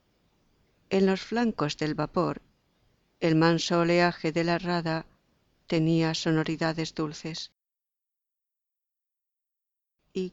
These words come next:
como se hablara de las mujeres de Lima, Antonio, el joven santiaguino, que venía de concluir en un colegio de Nueva York sus estudios de ingeniero electricista, exclamó:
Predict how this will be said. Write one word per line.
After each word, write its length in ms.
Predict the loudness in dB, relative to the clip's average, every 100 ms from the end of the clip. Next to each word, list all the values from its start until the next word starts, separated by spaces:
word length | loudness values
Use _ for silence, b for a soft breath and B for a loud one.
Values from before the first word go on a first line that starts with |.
| -2
como 280 | 0 2
se 160 | 0 0
hablara 400 | 0 0 0 0
de 80 | 0
las 220 | 0 2
mujeres 480 | 0 2 -2 -2 -2
de 100 | -2
Lima, 360 | 0 0 -2 -6 _ _ _ _ _ _ _ _ _
Antonio, 640 | -2 -2 2 4 4 2 _ _ _ _ _ _ _ _
el 120 | -2 -2
joven 360 | 0 2 2
santiaguino, 880 | 2 2 2 0 0 2 2 0 -4 _ _ _ _ _ _ _ _
que 280 | -14 -10 -6
venía 420 | -2 0 2 2
de 140 | 0 0
concluir 640 | 0 -2 0 2 2 0 0
en 120 | 2
un 100 | 2
colegio 480 | 2 0 -2 -2 0
de 80 | 2
Nueva 260 | 2 2
York 320 | 0 -2 -2 -6 _ _
sus 320 | -8 -4 -2
estudios 500 | -4 -2 -2 0 -2
de 120 | 0
ingeniero 440 | -2 0 0 0 0
electricista, 920 | -2 -4 -4 -6 -4 -6 -4 -6 -8 _ _ _ _ _ _ _ -10
exclamó: 880 | -10 -10 -10 -6 -4 -2 -4 -8